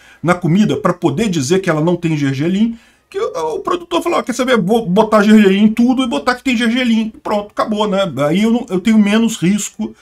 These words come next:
é, jurídico nessa história. Como eu avisei pra todo mundo que tinha gergelim, a pessoa não pode me processar.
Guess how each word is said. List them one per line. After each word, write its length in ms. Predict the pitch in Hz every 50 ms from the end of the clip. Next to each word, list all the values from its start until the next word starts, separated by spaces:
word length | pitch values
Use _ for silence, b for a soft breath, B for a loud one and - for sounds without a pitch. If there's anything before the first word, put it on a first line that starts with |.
| B B B B B
é, 140 | - 175 160
jurídico 580 | 160 202 220 196 208 214 214 214 - - 220
nessa 240 | 208 202 208 208 240
história. 300 | 226 - - 214 185 170
Como 180 | 175 185 185 196
eu 60 | 202
avisei 500 | 196 190 180 202 175 131 135 175 233 254
pra 160 | 226 240 214
todo 240 | 214 220 214 202 190
mundo 240 | 170 165 170 151 135
que 80 | 160
tinha 220 | 131 - - 160 147
gergelim, 500 | 156 170 180 202 254 262 254 262 302 -
a 60 | -
pessoa 280 | - 370 - - 277
não 120 | - 320 262
pode 240 | - 247 240 233 262
me 80 | 254
processar. 640 | 247 - 262 - - - - - - 180 151 - b